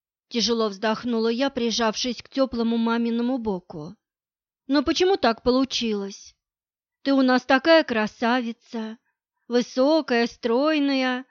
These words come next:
на тебя все мужчины оглядываются.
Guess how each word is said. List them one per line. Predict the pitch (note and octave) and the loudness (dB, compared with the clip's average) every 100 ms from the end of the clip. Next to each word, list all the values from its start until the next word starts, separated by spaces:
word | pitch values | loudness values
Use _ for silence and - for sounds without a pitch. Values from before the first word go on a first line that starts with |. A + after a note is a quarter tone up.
| _ _ _ | _ _ _
на | B3+ B3 | -6 -4
тебя | B3 C#4 | 2 2
все | C4+ D#4 | 2 0
мужчины | D4 E4 - D#4+ A#3+ | 0 0 0 0 2
оглядываются. | A3+ A#3 A#3 G3+ G3+ G3 F#3+ F#3 - G3+ G3 | 0 0 0 0 -4 -6 -8 -12 -16 -16 -16